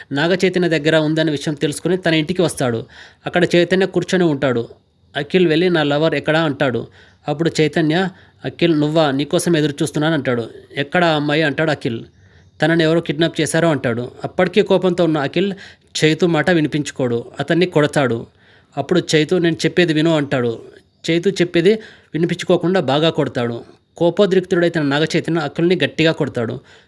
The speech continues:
అప్పుడు ఇద్దరు ఒకరికొకరు బాగా కొట్టుకుంటారు. చైతు షర్ట్ విప్పేస్తాడు. తన సిక్స్ ప్యాక్ బాడీ కనబడుతుంది. అఖిల్ కూడా షర్ట్ తీసేస్తాడు. తన సిక్స్ ప్యాక్ బాడీ కనబడుతుంది. ఇద్దరు ఒకరికొకరు ఎదురుగా ఇంకా ఉం-,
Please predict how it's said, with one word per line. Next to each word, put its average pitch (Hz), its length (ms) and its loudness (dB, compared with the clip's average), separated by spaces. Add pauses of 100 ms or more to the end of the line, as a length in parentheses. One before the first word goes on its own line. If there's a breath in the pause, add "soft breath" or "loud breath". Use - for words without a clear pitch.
(160)
అప్పుడు 143 240 0
ఇద్దరు 160 580 0
ఒకరికొకరు 175 540 0
బాగా 156 300 0
కొట్టుకుంటారు. 127 680 -4 (640 soft breath)
చైతు 175 200 4
షర్ట్ 170 320 0
విప్పేస్తాడు. 131 640 -4 (460 soft breath)
తన 165 120 2
సిక్స్ 175 340 -2
ప్యాక్ 170 180 2 (380 soft breath)
బాడీ 147 260 2
కనబడుతుంది. 143 640 -2 (100)
అఖిల్ 170 260 0
కూడా 185 160 2
షర్ట్ 165 300 -2
తీసేస్తాడు. 135 540 -4
తన 156 300 -4
సిక్స్ 170 380 -6
ప్యాక్ 165 200 2
బాడీ 139 200 2
కనబడుతుంది. 135 600 -2 (340 loud breath)
ఇద్దరు 143 320 2
ఒకరికొకరు 170 640 0
ఎదురుగా 151 240 2
ఇంకా 160 400 0
ఉం-, 151 200 0